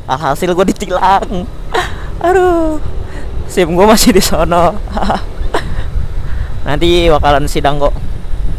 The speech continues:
Gimana juga, itu mah emang buka, itu emang kesalahan dari gu-, dari guanya kok, emang. Kesalahan dari guanya.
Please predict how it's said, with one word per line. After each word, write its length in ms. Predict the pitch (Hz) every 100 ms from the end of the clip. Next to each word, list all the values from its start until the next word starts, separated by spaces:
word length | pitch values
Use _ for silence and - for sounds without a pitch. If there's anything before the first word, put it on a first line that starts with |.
| - - - - - - - - - - - - - - - - - - -
Gimana 320 | - 156 170 165
juga, 400 | 185 190 151 160
itu 160 | 247
mah 160 | 240 180
emang 240 | 175 170
buka, 320 | 170 180 -
itu 160 | 151 202
emang 160 | 202 170
kesalahan 480 | 156 143 143 147
dari 160 | 139 131
gu-, 320 | 131 120 - -
dari 240 | 139 131
guanya 320 | 127 147 156 131
kok, 320 | 113 123 113 117
emang. 320 | 117 110 87 - - - - - - - - - - - - - -
Kesalahan 320 | - 127 123
dari 160 | 120 120
guanya. 560 | 113 113 113 120 120